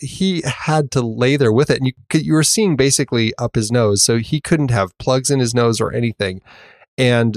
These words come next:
they told him before he came in, they said, "Whatever you do, do not eat anything or drink anything before <laughs> you come in today, because you will lose all of it."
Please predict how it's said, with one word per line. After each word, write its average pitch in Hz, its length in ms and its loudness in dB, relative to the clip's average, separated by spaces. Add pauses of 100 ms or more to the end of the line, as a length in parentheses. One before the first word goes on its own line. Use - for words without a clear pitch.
they 127 200 0
told 185 320 -2
him 110 180 2
before 110 300 0
he 113 200 -2
came 117 300 0
in, 113 200 2
they 95 100 -2
said, 101 240 -2
"Whatever 107 320 0
you 170 140 0
do, 113 360 2 (400)
do 113 120 0
not 110 300 0
eat 147 200 0
anything 165 560 0
or 123 100 0
drink 120 320 0
anything 101 580 -2
before 113 300 0
<laughs> - 20 4
you 85 220 0
come 147 240 0
in 170 160 2
today, 107 460 -2 (500)
because 117 560 2
you 123 180 0
will 123 260 2
lose 120 340 2 (100)
all 117 240 2
of 98 80 -2
it." 95 140 -10